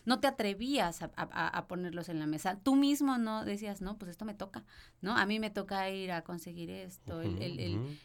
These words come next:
Speaker 1: eh, ser proveedor", ¿no? Cosas, ¿no?
Speaker 2: Ujú,
Speaker 1: Y, y,
Speaker 2: ujú.
Speaker 1: y aparte, con esta parte de, de, de no gestionar las emociones,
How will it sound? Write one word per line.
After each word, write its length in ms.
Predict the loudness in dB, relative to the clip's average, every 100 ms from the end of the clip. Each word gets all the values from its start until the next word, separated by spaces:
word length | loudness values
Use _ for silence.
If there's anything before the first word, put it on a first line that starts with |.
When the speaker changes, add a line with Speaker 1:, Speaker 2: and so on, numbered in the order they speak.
| -12
Speaker 1:
eh, 260 | -8 -6 -4
ser 160 | -4
proveedor", 720 | -2 -2 0 0 2 2 0 -2
¿no? 280 | -4 -4 -2
Cosas, 520 | -2 -2 -4 -6 -4
¿no? 140 | -4
Speaker 2:
Ujú, 80 | -2
Speaker 1:
Y, 60 | -2
y, 400 | -4 -4 -2 -2
Speaker 2:
ujú. 60 | 0
Speaker 1:
y 100 | 0
aparte, 580 | 4 6 4 4 2 0 -4 -20 -20 -2
con 160 | 2 2
esta 240 | 2 4
parte 340 | 6 4 0
de, 280 | 0 0 0
de, 640 | -2 -2 0 0 0 -2 -6 -14
de 240 | -10 -2 0
no 120 | 2
gestionar 560 | 0 -2 -2 0 2
las 200 | 0 -2
emociones, 640 | -2 -2 -2 -2 -2 -4 -10